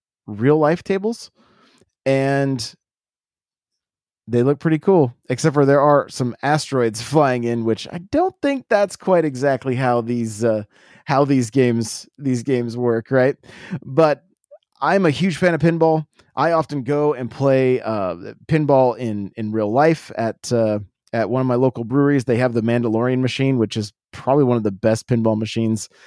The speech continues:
um, around right now. I also really enjoy the Turtles one. But, uh, Star Trek: The Next Generation coming to Pinball F X. If that is something you're into, make sure to, uh,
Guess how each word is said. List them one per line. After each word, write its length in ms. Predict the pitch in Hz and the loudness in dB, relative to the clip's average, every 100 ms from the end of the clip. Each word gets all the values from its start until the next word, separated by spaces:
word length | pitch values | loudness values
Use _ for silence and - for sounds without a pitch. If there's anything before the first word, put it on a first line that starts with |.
| - _ | -20 _
um, 240 | 104 101 - | -6 -6 -4
around 460 | 101 104 113 123 | -2 0 0 2
right 180 | 123 123 | 2 4
now. 320 | 123 123 117 - | 2 2 0 -6
I 80 | 104 | -8
also 320 | 107 123 - | -2 -2 -2
really 280 | 120 113 110 | -2 -2 -2
enjoy 300 | 104 110 110 | -4 -4 -4
the 100 | 101 | -4
Turtles 380 | 101 131 127 127 | -6 -4 -4 -2
one. 200 | 143 156 - - - - | -4 -4 -8 -20 -20 -12
But, 240 | 110 135 139 | 2 4 6
uh, 180 | 135 131 | 4 4
Star 220 | - 165 | 4 2
Trek: 220 | 165 196 | 4 0
The 100 | 165 | 2
Next 180 | 170 170 | 2 2
Generation 600 | 190 180 165 233 - 117 - | 0 2 2 0 -2 -6 -6
coming 280 | - 151 160 | -4 -2 -2
to 100 | 139 | -4
Pinball 640 | - 131 151 143 139 135 - | -10 -4 -4 0 2 2 0
F 260 | 107 - - | -6 -4 0
X. 400 | 190 - - - _ _ - | 0 0 -10 -10 _ _ -14
If 140 | - | -2
that 240 | 127 127 | 0 0
is 160 | - 110 | -2 -2
something 360 | - 135 127 123 | 0 0 2 2
you're 140 | 127 | 0
into, 480 | 139 147 196 139 123 | 0 -2 0 0 0
make 260 | 113 113 | 0 -4
sure 280 | - 120 113 | -6 -6 -6
to, 360 | - - 113 110 | -6 -6 -4 -4
uh, 160 | 104 | -6